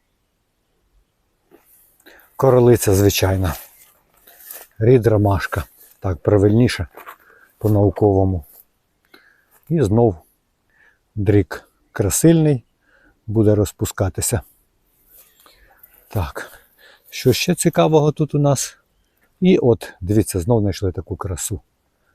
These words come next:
Відпочиває метелик на ромашки. Полетів. Дивимося, де у нас ще суниця є. Щоб тоді прийти і набрати.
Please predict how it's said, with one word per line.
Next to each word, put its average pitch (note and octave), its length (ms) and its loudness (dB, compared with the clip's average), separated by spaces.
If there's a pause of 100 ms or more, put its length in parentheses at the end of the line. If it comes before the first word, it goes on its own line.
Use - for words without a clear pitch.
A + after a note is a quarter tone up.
(180)
Відпочиває G2 640 -2
метелик G#2 640 -2 (600)
на G2+ 140 -4
ромашки. F2 600 -8 (1700)
Полетів. G2+ 520 -2 (960)
Дивимося, C3 540 2
де A#2+ 120 4
у A#2 100 -2
нас A#2 200 0
ще C3 300 -4 (960)
суниця A#2 580 2
є. G#2+ 340 2 (880)
Щоб - 180 -4
тоді A#2+ 300 2
прийти A#2+ 540 2 (1900)
і G#3 120 4
набрати. A2+ 680 2